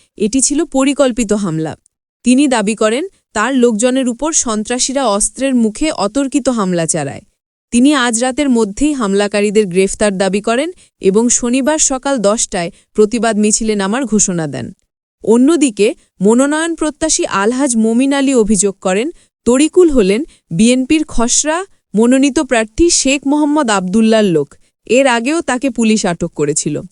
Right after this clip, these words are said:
তবে উপজেলা বিএনপি সাধারণ সম্পাদক হাফিজুল ইসলাম খান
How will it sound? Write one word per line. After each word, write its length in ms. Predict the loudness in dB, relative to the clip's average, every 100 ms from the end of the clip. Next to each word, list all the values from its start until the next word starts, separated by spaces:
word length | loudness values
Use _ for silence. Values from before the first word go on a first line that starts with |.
| _ _ _ _ -2
তবে 200 | 0 0
উপজেলা 520 | -2 0 0 0 0
বিএনপি 460 | 0 0 0 0 0
সাধারণ 460 | 0 -2 0 0 -2
সম্পাদক 500 | -4 -4 -2 -2 -4
হাফিজুল 540 | -6 -6 -2 0 0
ইসলাম 320 | 0 -2 -4 -6
খান 200 | -6